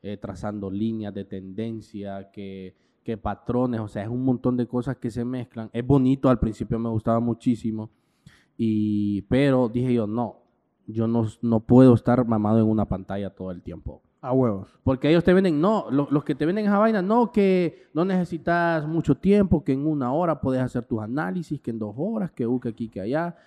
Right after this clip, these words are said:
Speaker 1: Ya después dejar las operaciones correr y que, uh, uh, uh. Man, pero la psicolo-, lo que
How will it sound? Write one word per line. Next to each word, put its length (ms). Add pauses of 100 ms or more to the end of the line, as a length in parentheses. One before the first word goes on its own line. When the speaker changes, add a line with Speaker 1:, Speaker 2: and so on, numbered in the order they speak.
(220)
Speaker 1:
Ya 120
después 260
dejar 200
las 100
operaciones 640
correr 640
y 60
que, 140
uh, 60
uh, 440
uh. 60 (380)
Man, 240
pero 180
la 120
psicolo-, 420
lo 200
que 220